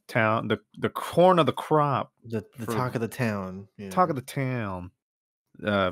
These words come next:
Speaker 1: this whole month. It's, uh, Squid Games. Have you seen it?
Speaker 2: I have seen Squid Game, yeah.
Speaker 1: Yeah.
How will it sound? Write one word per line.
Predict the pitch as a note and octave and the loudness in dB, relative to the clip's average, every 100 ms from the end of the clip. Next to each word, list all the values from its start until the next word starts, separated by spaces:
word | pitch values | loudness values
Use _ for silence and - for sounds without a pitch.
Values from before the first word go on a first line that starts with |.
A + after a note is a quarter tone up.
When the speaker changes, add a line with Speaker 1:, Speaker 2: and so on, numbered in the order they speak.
| A2 | -2
Speaker 1:
this | G#2+ G2+ | -4 -4
whole | - B2 B2 A2 | 2 2 2 0
month. | G#2 A#2 G2+ - - | 2 2 0 -4 -12
It's, | - - G#2 | -10 -4 0
uh, | F#2 | 0
Squid | F2+ - E3+ C3+ | -2 -2 0 2
Games. | G2+ F2+ - | -2 -2 -4
Have | G2 | -2
you | A2+ | -2
seen | - B2 | -2 -2
it? | C#3 - _ _ _ - | -2 -8 _ _ _ -10
Speaker 2:
I | G#2 | -6
have | G#2+ D3 D#3 | 0 0 -2
seen | G#2 F#2 | -6 -8
Squid | - E2+ | -8 -12
Game, | - - - G#2+ - | -12 -14 -16 -18 -16
yeah. | A2 F2+ G#1+ - - _ _ _ _ _ - | -12 -10 -12 -18 -20 _ _ _ _ _ -10
Speaker 1:
Yeah. | F#2+ F#2+ F2 | -6 -6 -6